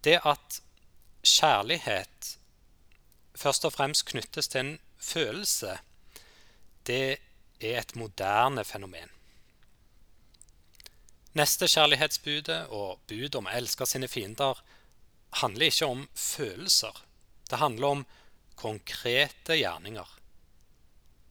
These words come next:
Bare legg merke til de andre ordene som Jesus bruker. Gjøre vel mot, velsigne, be for, og så videre. Konkrete ting. Ingen,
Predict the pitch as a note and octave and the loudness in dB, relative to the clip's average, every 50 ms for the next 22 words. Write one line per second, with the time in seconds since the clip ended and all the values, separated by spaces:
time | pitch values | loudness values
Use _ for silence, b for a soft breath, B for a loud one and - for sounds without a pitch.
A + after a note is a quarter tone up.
0 | - - - - C3 C3+ E3 E3 D3+ C3+ A#2 - - E3 D3+ - D3+ D3 - - | -20 -12 -2 0 2 4 4 4 4 2 0 2 0 -4 -2 -2 -2 -2 0 -2
1 | C#3 A#2+ G#2 G2 - G3+ G3 C#3+ A2+ A2+ A#2+ A#2+ - - A2+ F#2+ - G2+ - - | -2 -4 -4 -4 -4 -2 -2 -2 -4 -4 -4 -4 -4 -4 -4 -6 -4 -4 -4 -2
2 | G#2+ - - - F#2 F2 - - - G#2 G#2 - b b b b b b b b | -4 -8 -10 -12 -16 -16 -14 -14 -14 -14 -14 -16 b b b b b b b b
3 | b b - - - - - - B2+ B2 C3 A#2+ G#2 G#2 C3 C#3 D3+ C#3 - - | b b -20 -20 -20 -20 -14 -6 -2 -2 0 0 0 0 0 -2 -2 -4 -6 -14
4 | - - G#2+ - A#2 A#2 D3 F#3 F#3 D#3+ C#3+ G2+ F2 E2+ F2+ - - - - - | -20 -14 -8 -4 -2 -2 -2 -2 -6 -8 -10 -12 -14 -16 -18 -20 -18 -16 -16 -16
5 | - - - - - - _ - - _ - - - - A#2 A#2+ B2 B2 - - | -16 -18 -20 -20 -20 -20 _ -20 -20 _ -20 -16 -8 -4 -2 -2 -2 -2 -2 -2
6 | - - A2+ C3+ C#3+ C#3+ G#2 F#2 - - - - - - - - - - - - | -2 -4 -6 -8 -8 -12 -14 -14 -16 -20 -20 -20 -20 -20 -20 -20 -20 -20 -20 -20
7 | - - B2+ - - - G#2+ G#2 A#2 C#3+ F3+ F#3 - - - G#2 G2+ - - - | -20 -20 -20 -16 -10 -8 -6 -2 0 0 0 0 -2 -6 -10 -14 -14 -16 -18 -20
8 | - - - - - - - - - - - - - _ - _ _ - - A2+ | -20 -20 -20 -20 -20 -20 -20 -20 -20 -20 -20 -20 -20 _ -20 _ _ -10 -4 -2
9 | - - A#2 G2 F2 E2 - - - - - - - - - _ _ - _ - | 0 0 -2 -4 -10 -16 -18 -20 -20 -20 -20 -20 -20 -20 -20 _ _ -20 _ -20
10 | - - - _ - - - _ - - _ - - - - C#3 C3 - - - | -20 -20 -20 _ -20 -20 -20 _ -20 -20 _ -20 -14 -8 -6 -4 -4 -4 -6 -6
11 | - - A2 G#2 C3 D3+ - - - - G#2 F2 - - - - - - - - | -4 -2 0 0 0 -2 -2 -8 -14 -14 -14 -14 -14 -16 -20 -20 -20 -20 -20 -18
12 | - - - D3+ D#3 A2 - - - - - - - - - - - - - b | -10 -6 -6 -6 -6 -6 -18 -20 -20 -20 -20 -20 -20 -20 -20 -20 -20 -20 -20 b
13 | b b b b b b b b b b b b b b b b b b b b | b b b b b b b b b b b b b b b b b b b b
14 | - - F#3 E3+ C#3 A#2+ D3+ F3+ G3 D3 A#2+ - | 0 2 2 4 4 2 0 0 -2 -2 -8 -10